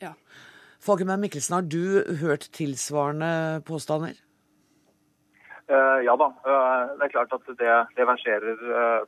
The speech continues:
Speaker 3: på Tahrirplassen, og som vanlig i Egypt er det veldig vanskelig å, å få et, eh, klart, eh, svar på hvordan dette henger sammen. Hva er øyeblikks, eh, eh,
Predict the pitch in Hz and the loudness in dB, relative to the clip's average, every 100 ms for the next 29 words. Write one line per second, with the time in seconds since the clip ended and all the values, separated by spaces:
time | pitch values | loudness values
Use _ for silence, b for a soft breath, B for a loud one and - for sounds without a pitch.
0 | - 113 113 110 - 117 107 - 107 - | -4 -2 0 0 -2 -6 -6 -8 -8 -8
1 | 127 117 113 b b b b b _ - | -2 0 0 b b b b b _ -4
2 | 135 123 107 117 123 123 120 123 120 123 | 6 6 6 0 -2 2 6 6 6 2
3 | 113 - 113 113 117 - 110 - 113 117 | 2 -6 -2 2 2 0 -10 0 2 2
4 | - 120 117 - - 107 107 110 _ 120 | 0 0 0 -4 -2 2 4 2 _ 0
5 | 120 117 113 - 113 107 104 - 117 113 | 2 2 0 -4 2 2 2 -2 2 2
6 | - 113 107 113 117 - 107 110 117 104 | 0 -12 -2 0 0 -4 -8 -6 -4 -4
7 | 104 123 110 104 104 104 107 101 107 110 | -4 -10 2 6 8 6 6 6 6 4
8 | 117 107 101 107 - _ _ - 110 101 | -2 -4 -8 -12 -14 _ _ -6 -4 -4
9 | - 107 104 101 101 | -4 -4 0 0 0